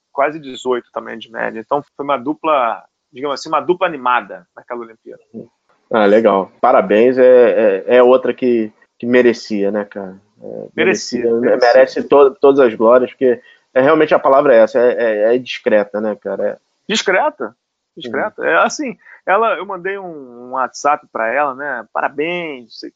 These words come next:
Speaker 1: quê. Ela virou e falou assim, "Obrigada, Bala, eu tô muito feliz." <laughs> Tipo, <laughs> quase que eu
Speaker 2: Uhum.
Speaker 1: disse assim pra ela, "Filha, você é Hall da Fama, você não tem que tá muito feliz, tem que tá feliz pra caralho, né?" <laughs> Tipo, porra.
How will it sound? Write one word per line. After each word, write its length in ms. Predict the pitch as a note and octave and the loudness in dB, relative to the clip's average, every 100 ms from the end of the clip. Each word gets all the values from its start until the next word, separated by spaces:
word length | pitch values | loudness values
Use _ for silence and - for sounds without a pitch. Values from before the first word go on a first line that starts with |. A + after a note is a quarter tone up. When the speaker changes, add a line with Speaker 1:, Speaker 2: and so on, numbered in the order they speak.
| _ | _
Speaker 1:
quê. 340 | D#3+ E3+ D#3 | -6 -4 -4
Ela 140 | C#3 C#3 | -6 -6
virou 180 | C#3+ | -8
e 20 | C#3 | -10
falou 100 | C#3 | -14
assim, 220 | - B2+ _ _ _ _ _ D#3 | -16 -20 _ _ _ _ _ -10
"Obrigada, 560 | D3 C3+ C3+ B2+ A2+ | -6 -4 0 -2 -2
Bala, 300 | A2+ B2+ A#2 | -4 -2 -4
eu 60 | A2 - | -6 -10
tô 100 | C3+ | -10
muito 360 | C3+ D#3 - | -10 -12 -8
feliz." 560 | - A2+ G#2+ G2+ - - D4+ | -6 -6 -8 -12 -14 -6 -6
<laughs> 120 | - | -4
Tipo, 340 | E4+ - G#3+ | -6 0 0
<laughs> 720 | G3+ G3+ - G#3+ - - F3+ - - _ F3 - E3 - F3+ - | 2 0 0 -4 -4 -6 -10 -16 -20 _ -14 -10 -14 -12 -16 -14
quase 240 | - B3 A3 | -4 -4 -2
que 60 | - | -2
eu 60 | |
Speaker 2:
Uhum. 60 | C3+ | -4
Speaker 1:
disse 160 | F#3+ | -2
assim 200 | F#3+ F#3 | -4 -4
pra 160 | F3+ E3 | -2 0
ela, 140 | E3 | 0
"Filha, 400 | D3+ - G#3 G3+ | -2 -6 -4 -2
você 200 | C#3+ C#3 | -4 -4
é 40 | F3 | -6
Hall 160 | F#3 | -4
da 140 | G#3 G#3 | -4 -6
Fama, 320 | - E3 E3 | -4 -4 -4
você 100 | D#3 | -8
não 60 | E3+ | -10
tem 140 | G3+ | -10
que 60 | - | -8
tá 120 | A#3 | -8
muito 200 | F#3 F#3 | -8 -8
feliz, 180 | - D#3 | -8 -10
tem 80 | - | -10
que 60 | |
tá 100 | A#3 | -8
feliz 220 | - A3+ - | -8 -8 -8
pra 100 | - | -8
caralho, 600 | - F2+ D3 F3 D3+ B2+ | -4 0 0 0 -4 -8
né?" 180 | C3 C#3+ _ | -12 -14 _
<laughs> 1000 | A3+ - G#4+ - G#4+ - A4+ - G#4+ - | -10 -4 -6 -2 -4 -2 -8 -8 -10 -8
Tipo, 360 | - F4+ B3+ E3 | -6 -6 -6 -12
porra. 380 | - - - | -6 -4 -4